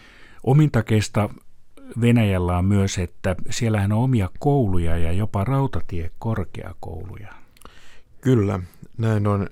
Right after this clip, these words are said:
Speaker 2: Eli he kouluttavat niin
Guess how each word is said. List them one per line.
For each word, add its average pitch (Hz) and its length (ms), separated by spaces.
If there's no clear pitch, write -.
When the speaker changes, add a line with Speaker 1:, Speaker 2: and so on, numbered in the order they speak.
Speaker 2:
Eli 104 320
he 107 180
kouluttavat 101 840
niin 107 400